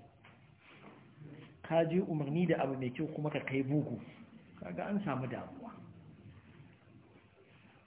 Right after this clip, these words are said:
Shine saburan ala al-adha, ya zama mai juriya bayan haƙuri a game da abin da zai samu kansa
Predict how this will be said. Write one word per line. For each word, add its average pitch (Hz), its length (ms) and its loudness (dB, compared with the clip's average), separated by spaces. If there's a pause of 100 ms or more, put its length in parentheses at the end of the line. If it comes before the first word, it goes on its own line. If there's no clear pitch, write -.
(2000)
Shine 180 560 8
saburan 175 440 8
ala 165 200 6
al-adha, 127 460 6
ya 135 120 4
zama 196 200 4
mai 170 260 6
juriya 247 540 2 (680)
bayan 208 400 12
haƙuri 220 520 6
a 185 100 8
game 170 260 8
da 202 120 10 (100)
abin 208 220 6
da 175 100 8
zai 165 320 6
samu 151 300 2
kansa 165 360 2